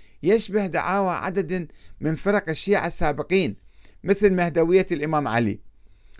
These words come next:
وابنه محمد بن الحنفية وعبد الله بن معاوية ومحمد بن عبد الله ذي النفس الزكية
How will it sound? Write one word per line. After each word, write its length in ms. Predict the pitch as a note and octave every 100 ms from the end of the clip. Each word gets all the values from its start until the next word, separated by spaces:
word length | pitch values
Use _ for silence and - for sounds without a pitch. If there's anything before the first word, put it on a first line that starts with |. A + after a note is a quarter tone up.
| -
وابنه 480 | C3+ E3 E3+ F#3 F#3
محمد 440 | E3+ D3 E3+ F3
بن 140 | E3 D#3+
الحنفية 720 | D3 D#3 D3+ F3+ E3 C3 B2 - - - - -
وعبد 360 | A#2 B2 D#3
الله 280 | F3+ F#3 F3+
بن 120 | E3+
معاوية 720 | F3 E3 D3+ F#3+ E3+ C#3 B2 - - - -
ومحمد 540 | C3 D3 D#3 G3 F3+
بن 140 | F3+ E3+
عبد 240 | - D3+
الله 280 | E3+ F3+ F3+
ذي 100 | D#3+
النفس 260 | D#3+ D#3+
الزكية 680 | E3+ D3 E3+ G3+ G#3 D3+ C3